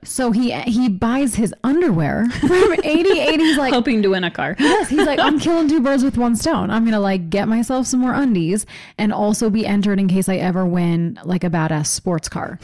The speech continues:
Speaker 2: That's hilarious.
Speaker 1: No joke. And so he gets these, his underwear come in the mail, like, once a month, just one little pair. <laughs> Once a month.
Speaker 2: One pair.
Speaker 1: <laughs> Just one pair is, like, twenty dollars. This is,
Speaker 2: I
Speaker 1: like,
Speaker 2: know.
Speaker 1: ridiculous.
Speaker 2: Men's underwear is crazy.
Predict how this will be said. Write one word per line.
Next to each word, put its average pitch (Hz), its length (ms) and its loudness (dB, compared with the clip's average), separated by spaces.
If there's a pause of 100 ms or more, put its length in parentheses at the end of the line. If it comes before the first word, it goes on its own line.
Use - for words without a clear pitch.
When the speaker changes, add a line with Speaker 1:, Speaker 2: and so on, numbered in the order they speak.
(240)
Speaker 2:
That's - 180 -4
hilarious. 170 400 -2
Speaker 1:
No 240 100 2
joke. 254 200 -2
And 254 100 0
so 269 80 0
he 254 180 2
gets 277 260 -4
these, 262 240 -2
his 254 260 -2
underwear 233 340 0
come 220 220 -2
in 220 80 2
the 208 60 2
mail, 190 380 0
like, 180 220 -2
once 180 260 0
a 226 60 0
month, 190 380 0
just 453 200 -2
one 240 200 0
little 339 160 0
pair. 190 400 -2
<laughs> - 40 -14
Once 277 200 0
a 349 120 2
month. 330 140 2
Speaker 2:
One 392 300 4
pair. 440 400 4
Speaker 1:
<laughs> - 420 -6 (240)
Just - 160 -2
one 381 180 2
pair 359 200 -2
is, 302 80 -2
like, 247 100 -2
twenty 285 220 -2
dollars. 247 340 0
This 214 140 -2
is, 226 100 -2
Speaker 2:
I 214 140 2
Speaker 1:
like, 370 100 4
Speaker 2:
know. 392 340 2
Speaker 1:
ridiculous. 233 600 0
Speaker 2:
Men's 403 320 2
underwear 320 480 2
is 220 100 0
crazy. 247 640 0